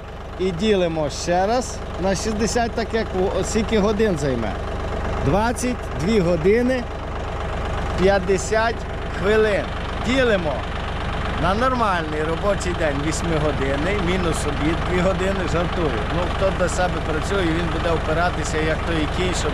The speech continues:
зробити швидше і встигнути. Якщо я зараз правильно рахую, ну так, так, в принципі, двадцять дві години, п'ятдесят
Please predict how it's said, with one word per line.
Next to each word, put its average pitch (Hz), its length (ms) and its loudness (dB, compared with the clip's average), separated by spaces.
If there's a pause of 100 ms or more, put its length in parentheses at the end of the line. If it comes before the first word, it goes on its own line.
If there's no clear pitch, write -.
зробити 151 420 0
швидше 160 440 0
і 143 120 0
встигнути. 160 580 0
Якщо 190 200 0
я 208 100 2
зараз 208 320 2
правильно 208 400 2
рахую, 220 420 2
ну 156 80 0 (100)
так, 175 140 0 (380)
так, 190 240 4
в - 60 -4
принципі, 185 460 0
двадцять 214 460 0
дві 196 180 2 (680)
години, 180 540 2
п'ятдесят 165 520 0